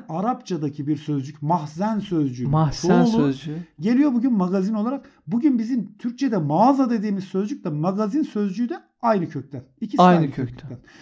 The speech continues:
Speaker 1: İkisi de biri farklı yerden gelişmiş, mağaza olarak kullanmışız.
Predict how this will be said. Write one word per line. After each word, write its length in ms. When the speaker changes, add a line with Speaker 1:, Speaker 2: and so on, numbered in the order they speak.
Speaker 1:
İkisi 360
de 220
biri 480
farklı 340
yerden 360
gelişmiş, 420
mağaza 320
olarak 320
kullanmışız. 680